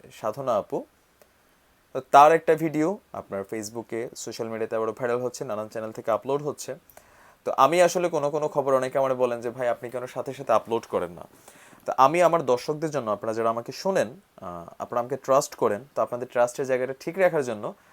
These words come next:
আমি একটু আসলে ডিটেলস খবরগুলো, যখন কোনো জাতীয় বা দৈনিকে আমি এটা কনফার্ম না হই, তো আসলে সেটার উপরে খবর বানাইতে চাই না। কারণ হচ্ছে যে অনলাইনের যেই পত্রিকাগুলো আছে সেগুলোতে নানান ধরনের আপনার, আহ, মিথ্যে কথা বা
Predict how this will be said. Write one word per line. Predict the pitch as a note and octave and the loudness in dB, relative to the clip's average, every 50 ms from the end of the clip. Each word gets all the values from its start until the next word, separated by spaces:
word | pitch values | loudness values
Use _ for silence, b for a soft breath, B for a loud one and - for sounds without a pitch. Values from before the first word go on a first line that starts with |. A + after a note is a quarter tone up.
| b b b | b b b
আমি | - A#2 B2+ - - - | -6 -6 -6 -6 -6 -6
একটু | - - _ _ _ G3+ E3+ | -6 -6 _ _ _ 2 2
আসলে | C#3+ B2 - B2+ A#2+ A#2+ | 2 2 0 -6 -6 -6
ডিটেলস | A2+ A#2 G#2 A#2+ A#2+ A#2 - | -6 -8 -6 -6 -8 -8 -8
খবরগুলো, | - - A#2+ A2 A#2 A#2 A#2+ A#2 A2+ | -6 -6 -4 -4 -4 -6 -4 -4 -4
যখন | G#2+ A2+ A2+ B2 A#2+ | -4 -6 -10 -10 -10
কোনো | A2+ B2 A#2+ A#2 | -12 -10 -10 -8
জাতীয় | G2+ A2+ A2 A2 - - B2+ B2 | 0 0 0 0 0 -4 -6 -4
বা | A#2+ B2 | -2 -2
দৈনিকে | A#2+ A2 A2+ A2+ A#2 A2+ A#2 A#2 - C3+ B2+ A#2+ | -4 -2 -4 -6 -4 -6 -8 -6 -6 -4 -4 -4
আমি | A#2+ A2+ A2 A2 A2 A2 G#2 | -4 -6 -6 -8 -10 -10 -12
এটা | G#2+ G#2 A2+ A2 A2 | -10 -8 -6 -4 -4
কনফার্ম | G#2+ - C3 C3+ D3 D3+ - F#3+ F#3+ F3+ | -2 0 -2 -2 -2 0 4 4 4 4
না | D3 A#2+ G2+ | 4 2 2
হই, | F#2+ G#2+ A#2 F#3 A3+ b b b b b b b b _ - | 2 -2 -8 -10 -10 b b b b b b b b _ -6
তো | A#2 G#2+ | -2 -2
আসলে | G#2 G#2+ - B2 A#2+ | -2 -2 -2 -6 -8
সেটার | A#2+ - B2 G#2+ A2+ | -6 -6 -8 -6 -6
উপরে | A2 - A2+ A2+ | -6 -6 -8 -10
খবর | - - A#2 A2 | -8 -6 -6 -6
বানাইতে | A2 A2 A2 A2 A2+ A2+ A2+ C3 | -4 -2 -2 -2 -2 -4 -6 -10
চাই | B2 - B2+ A#2 | -6 -4 -4 -4
না। | A2+ C3 G3 - B B B B B B B B B B _ | -4 -8 -10 -12 B B B B B B B B B B _
কারণ | - A2+ A#2 C3 | 2 2 2 0
হচ্ছে | C#3 C3 - C#3+ | -4 -8 -6 -2
যে | C#3+ | -2
অনলাইনের | C#3 A2+ A#2+ C3+ C#3+ D3 D#3 D#3+ D#3+ E3 D#3 | 0 2 2 0 4 4 4 4 4 0 -2
যেই | D3+ D#3 D3+ D3 C#3+ C#3+ - | 0 0 0 0 0 -4 -4
পত্রিকাগুলো | - C3 B2+ - B2 A2+ A#2 A2 A#2 A2+ G#2 | -6 -8 -8 -8 -8 -8 -6 -4 -2 -2 -2
আছে | G2+ G2 - A2 | -2 -2 -4 -10
সেগুলোতে | A2 - A2+ A2+ A2+ G#2+ A#2 | -12 -10 -8 -6 -6 -6 -6
নানান | A2 A2 A2+ A2+ A2+ A2+ | -4 -4 -4 -4 -4 -6
ধরনের | A2+ B2 A#2 A2+ A2 G#2 | -6 -8 -8 -6 -4 -6
আপনার, | G2+ - - G#2 G2+ G2 - - | -6 -6 -4 -6 -6 -6 -6 -8
আহ, | C2+ F2 F2+ F2+ | -10 -10 -10 -10
মিথ্যে | F#2 G2 G#2+ G2+ - A#2+ G#2+ | -10 -12 -14 -12 -10 -12 -8
কথা | - G2 G2 - G2+ G2 F#2 | -8 -8 -8 -6 -8 -8 -6
বা | F2 G2 F#2 F2+ F2 | -6 -6 -6 -6 -8